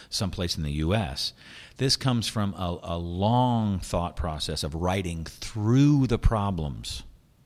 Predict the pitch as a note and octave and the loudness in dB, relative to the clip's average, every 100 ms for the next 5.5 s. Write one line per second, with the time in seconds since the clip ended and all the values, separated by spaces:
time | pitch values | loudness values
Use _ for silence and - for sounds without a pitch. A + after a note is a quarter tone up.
0 | _ - - - - - - - B2+ A2 | _ -20 -20 -18 -16 -18 -12 -2 4 6
1 | G2 G2 G2 G2+ A#2+ C#3+ A2+ G#2+ B2 D#3 | 6 4 0 2 4 6 4 4 6 8
2 | B2+ G#2 G2 - - - - - D#3+ D3+ | 6 6 4 0 -10 -20 -10 -4 -2 0
3 | D3+ D3+ D3+ - - - C3 A#2+ D2+ - | 0 -2 -6 -20 -8 -2 0 0 -2 0
4 | G2 F#2+ G2+ F#2+ A2+ B2+ A#2+ - - A#2 | 2 4 2 6 4 6 2 2 2 2
5 | B2 C#3 C3 C#3 C3+ | 2 0 0 0 -6